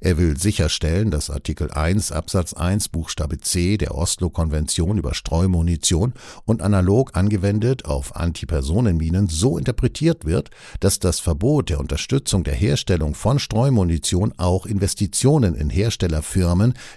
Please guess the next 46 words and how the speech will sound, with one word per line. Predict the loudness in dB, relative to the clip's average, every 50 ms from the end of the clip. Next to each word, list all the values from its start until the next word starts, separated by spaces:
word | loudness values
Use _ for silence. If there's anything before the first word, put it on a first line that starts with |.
| -6 -2
direkte | 0 0 0 0 0 -2 -2 0 -2 -2 0
und | 2 0 0 0
indirekte, | -2 -2 -2 -2 -2 -4 -4 -4 -6 -4 -4 -4 -2
umfasst.“ | 0 -2 -2 0 0 0 -2 0 -4 -6 -8 -8 -12 _ _ _ -20 -20 -20 -18 -10 -4
Welchen | 0 0 0 0 0 -2 -2 0
Sinn | 0 0 2 2 2
macht | 2 0 -2 -2 -4
es | -4 -2 -2 0
denn, | 0 0 2 2 2
wenn | 0 0 0
wir | -2
uns | -2 -2 -2 -2
damit | -2 -2 -2 -2 -2
brüsten, | 0 2 2 4 4 2 0 0 -2
im | -4 -4 -2
Gegensatz | -2 -2 0 0 0 0 0 0 -2 -2 -2
zu | -2 -2
den | -2 -2 -2
Ländern | 0 0 2 2 2 2 0 0
mit | -2 -6
großen | -4 -2 0 0 0 0 0 0
Herstellern, | 2 2 2 2 2 0 0 0 0 2 2 2 2 0 -2 -6 -14 -12 -6 -2
U | 0 0
S | 0 0 0
A, | 0 2 2 2 2
China | 0 0 -2 0 0 0
und | 0 0 -2 -2 -4
so | -4 -2
weiter, | -2 -2 -2 -2 -2 -2
auf | -4 -6 -6
die | -4 -4
Herstellung, | 0 0 0 0 0 -2 0 -2 0 2 2 0 0 0
den | 0 -2
Besitz, | -2 -2 -2 0 2 2 2 2 -2 -2
die | -2 -2 0
Anwendung, | 2 2 2 2 2 2 2 2 2 2 2 0 0 0 0
den | 0 2
Export | 2 0 -2 0 2 4 6 6 4 2 2
und | -2 -2
die | -2 0
Lagerung | 0 2 2 2 2 0 2 4 2 2 4
dieser | 2 2 2 4 4
menschenverachtenden | 4 2 2 0 0 0 0 0 0 0 -2 -4 -2 -2 -2 -2 0 0
Waffen | 0 -2 -2 -2 -4 -4
zu | -4 -4 -2
verzichten, | -2 -2 -2 0 0 -2 -2 -2 0 2 2 2